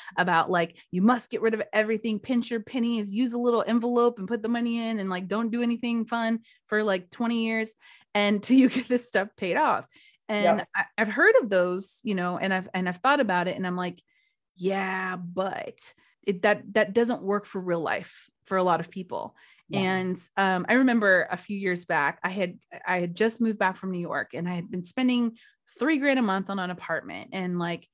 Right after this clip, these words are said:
Speaker 1: however much money on food per month, not even, like, fancy food, just regular food. Um, you know, just the, my expenses were super high. And I came back to Kansas City and, like, uh, you know, where I'm from,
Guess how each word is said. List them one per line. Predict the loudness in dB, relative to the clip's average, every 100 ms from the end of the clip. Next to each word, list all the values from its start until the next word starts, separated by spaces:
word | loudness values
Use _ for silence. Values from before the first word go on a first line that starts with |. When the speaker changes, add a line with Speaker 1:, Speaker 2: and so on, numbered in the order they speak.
| _ _
Speaker 1:
however | -4 2 2 2
much | 0 0
money | -2 -2 -4
on | -4
food | -4 -4 -4
per | -4
month, | -2
not | 2 2
even, | 2 0
like, | -2
fancy | -2 -2 -2
food, | -8 -12 -8
just | -8 -2
regular | 0 0 -4
food. | -6 -8 -10 -14 -20 _ -2
Um, | 0 0 -2 -4
you | -4 -4
know, |
just | -4 -6 -8 -8
the, | -4
my | -4
expenses | -4 -6 -4 -2 -4 -8
were |
super | -10 -8 -8 -8 -8
high. | -4 -4 -4
And | -8
I | -10
came | -6 -2 0
back | 0 -4 -6
to | -12
Kansas | -8 -6 -6
City | -8 -8 -8 -12 _ _ _ -6
and, | -4
like, | -2 -4 -2
uh, | 0 0 -2 -4
you | -6
know, |
where | -2 -4
I'm | -4
from, | -4 -4